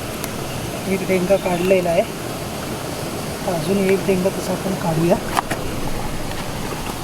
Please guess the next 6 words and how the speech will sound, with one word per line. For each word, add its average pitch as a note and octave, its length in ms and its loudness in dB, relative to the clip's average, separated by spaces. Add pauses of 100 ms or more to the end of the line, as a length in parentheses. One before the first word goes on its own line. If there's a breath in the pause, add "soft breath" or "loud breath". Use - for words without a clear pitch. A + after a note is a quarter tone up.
(2500)
अशा G3+ 120 0
प्रकारे G3+ 360 6
आपण G3 300 4
तिला G3 200 6
पकडले F3 460 6
बघा. D#3 180 4